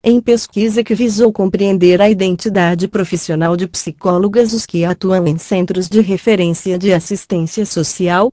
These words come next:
cras, Souza e Gonçalves, dois mil e dezessete,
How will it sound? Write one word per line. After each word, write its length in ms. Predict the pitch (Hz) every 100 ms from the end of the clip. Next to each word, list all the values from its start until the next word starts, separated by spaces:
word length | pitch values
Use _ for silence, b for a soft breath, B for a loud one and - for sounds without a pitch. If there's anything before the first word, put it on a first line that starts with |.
| _ -
cras, 480 | 185 175 185 - _ -
Souza 420 | - 214 208 208
e 40 | 185
Gonçalves, 960 | 196 202 - 180 185 202 220 262 - _
dois 360 | - 214 180 156
mil 260 | 190 220 233
e 40 |
dezessete, 760 | 208 190 196 - 202 208 247